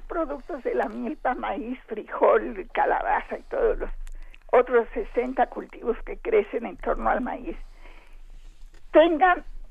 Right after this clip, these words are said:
un elemento de cohesión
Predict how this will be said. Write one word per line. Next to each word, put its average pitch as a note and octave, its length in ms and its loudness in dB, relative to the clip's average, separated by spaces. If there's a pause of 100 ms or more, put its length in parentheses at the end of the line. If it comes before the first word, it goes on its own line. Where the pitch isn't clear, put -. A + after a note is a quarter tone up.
(140)
un D#4+ 280 6
elemento C#4+ 720 0
de B3+ 160 2
cohesión C#4+ 920 -2